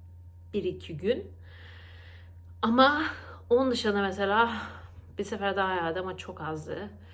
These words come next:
Ee, onun dışında ka-, kar çok olmuyor. En azından mesela o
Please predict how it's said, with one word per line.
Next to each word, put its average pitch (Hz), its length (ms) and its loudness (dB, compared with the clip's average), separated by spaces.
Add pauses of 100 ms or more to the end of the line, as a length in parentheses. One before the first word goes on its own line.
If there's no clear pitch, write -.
(300)
Ee, 170 160 -2
onun 175 240 -2
dışında 226 240 -2
ka-, - 340 -12
kar 196 340 0
çok - 240 -8
olmuyor. 175 560 0 (580)
En 220 100 0
azından 185 500 0 (140)
mesela 175 540 -6
o - 260 -2